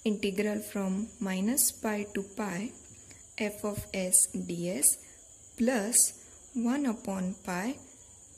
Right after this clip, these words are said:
summation n going from one to capital N. We have denoted S N of X. So it will be integral from minus pi to pi f of S cos of N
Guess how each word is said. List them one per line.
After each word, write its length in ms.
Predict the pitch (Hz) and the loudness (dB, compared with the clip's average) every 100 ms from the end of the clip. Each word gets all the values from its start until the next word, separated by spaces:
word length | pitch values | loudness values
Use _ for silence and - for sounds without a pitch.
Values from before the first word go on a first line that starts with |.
| - - - | -20 -12 4
summation 760 | - 247 214 196 202 220 269 - - - | 6 6 4 4 4 4 2 -2 -8 0
n 260 | 240 302 285 | 2 2 4
going 320 | 226 208 214 | 4 4 2
from 340 | 220 214 202 | 2 2 2
one 280 | 208 226 226 233 | 2 4 4 4
to 180 | 294 - - - - | -2 -4 -16 -20 -4
capital 500 | 208 202 202 214 214 - | -2 0 0 0 0 -2
N. 200 | - 208 | -4 -4
We 80 | 202 | -4
have 140 | 196 | -2
denoted 400 | 196 190 202 240 - | 0 0 0 -2 2
S 200 | 208 - | 4 4
N 180 | 190 185 | 2 -4
of 100 | 151 - | -6 -8
X. 280 | - - - - - - - | -6 -2 -4 -6 -18 -20 -8
So 160 | - 208 | -4 0
it 160 | 202 208 | 0 0
will 140 | 190 | 0
be 240 | 208 269 - - - | 2 0 -4 -18 -6
integral 540 | 202 214 202 208 208 208 | -2 0 0 0 0 0
from 280 | 202 196 | 0 0
minus 460 | 190 185 185 254 - | 0 0 2 4 2
pi 280 | - 220 202 - | 2 -2 -2 -4
to 60 | |
pi 400 | 180 - 185 277 - - - - - - | -6 -4 -4 -4 -8 -16 -20 -20 -20 -4
f 260 | 226 214 - | -2 -2 -2
of 160 | 202 - - | -4 -6 -6
S 840 | 190 277 - - - - - - - | -2 4 4 2 -8 -20 -20 -20 -8
cos 380 | 220 196 190 196 | -2 0 4 2
of 200 | 220 311 - - - - - - | 0 -6 -12 -20 -20 -20 -20 -4
N 280 | 226 208 | 0 0